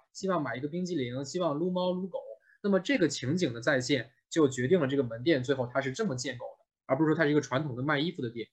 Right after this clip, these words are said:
就它，那bossy为什么跟H M不一样？那因为它有这个场景的一个再现，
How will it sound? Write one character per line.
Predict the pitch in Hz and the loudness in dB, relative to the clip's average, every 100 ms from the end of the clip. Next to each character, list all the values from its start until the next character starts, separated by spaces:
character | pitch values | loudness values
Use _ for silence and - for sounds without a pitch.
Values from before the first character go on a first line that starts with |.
| _ - | _ -8
就 | |
它， | 139 180 185 - _ _ | -2 0 0 -4 _ _
那 | - | -2
bossy | 156 202 208 170 | 6 6 8 6
为 | 185 | 4
什 | 143 | 2
么 | 139 | 2
跟 | 175 | 2
H | 170 | 2
M | 180 151 | 2 2
不 | 151 | 2
一 | 170 | 4
样？ | 196 127 - _ | 2 2 -6 _
那 | 143 | -6
因 | 143 170 | -2 2
为 | 156 | 2
它 | - | 2
有 | 151 | 0
这 | 127 | 0
个 | 135 | -2
场 | 131 117 | -4 -8
景 | 139 117 | -8 -8
的 | |
一 | 113 | -10
个 | |
再 | 123 135 | -6 -4
现， | 127 127 | -4 -10